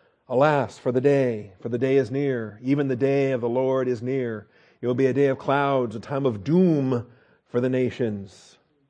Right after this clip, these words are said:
Nothing at all to do with "He who began a good work in you will perfect it until the day of Christ Jesus." All right. Uh, Joel, man, Joel, the whole book is about the day of the Lord, isn't it?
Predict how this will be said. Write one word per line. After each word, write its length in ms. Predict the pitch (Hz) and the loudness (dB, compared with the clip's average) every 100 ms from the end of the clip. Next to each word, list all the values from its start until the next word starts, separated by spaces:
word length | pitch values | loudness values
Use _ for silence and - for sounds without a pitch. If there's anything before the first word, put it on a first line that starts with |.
| _ _ _ _ _ _ _ _ | _ _ _ _ _ _ _ _
Nothing 260 | 135 143 | -6 -2
at 60 | 135 | 0
all 200 | 131 127 | 2 0
to 80 | 117 | 0
do 160 | 127 | 0
with 160 | 120 110 | 0 -2
"He 160 | - 131 | -4 -4
who 200 | 110 120 | -2 -6
began 320 | 113 117 117 | -6 -6 -6
a 80 | 117 | -6
good 160 | 113 | -6
work 240 | 107 110 113 | -6 -6 -8
in 160 | 110 | -10
you 100 | 107 101 | -8 -10
will 80 | |
perfect 480 | 98 107 - 104 - | -12 -16 -14 -14 -14
it 140 | - - _ _ _ _ _ _ _ | -20 -20 _ _ _ _ _ _ _
until 220 | 98 107 | -12 -10
the 80 | 98 | -6
day 180 | 101 98 | -6 -6
of 80 | 92 | -10
Christ 340 | 101 92 - | -14 -12 -14
Jesus." 560 | 95 92 - _ _ _ _ _ _ _ _ _ _ _ _ _ _ _ _ _ _ _ _ _ _ _ _ | -16 -20 -20 _ _ _ _ _ _ _ _ _ _ _ _ _ _ _ _ _ _ _ _ _ _ _ _
All 60 | 107 | -8
right. 360 | 127 98 69 - _ _ _ _ _ _ _ _ _ _ _ _ _ _ _ _ _ _ _ _ _ _ _ _ _ | -6 -8 -12 -20 _ _ _ _ _ _ _ _ _ _ _ _ _ _ _ _ _ _ _ _ _ _ _ _ _
Uh, 560 | 139 127 117 107 95 104 | -4 -4 -2 -4 -6 -8
Joel, 560 | 107 120 135 139 104 - | -6 2 4 4 2 -6
man, 420 | 117 143 113 - 95 | -8 -6 -6 -10 -6
Joel, 220 | 120 143 | -2 0
the 60 | |
whole 120 | 117 135 | 0 -2
book 340 | 104 135 160 | 2 0 0
is 80 | 104 | -6
about 300 | 110 107 104 | -8 -8 -8
the 60 | |
day 120 | 107 110 | -6 -4
of 100 | 104 | -6
the 60 | |
Lord, 240 | 107 104 104 | -8 -8 -10
isn't 140 | 117 | -12
it? 140 | 139 | -12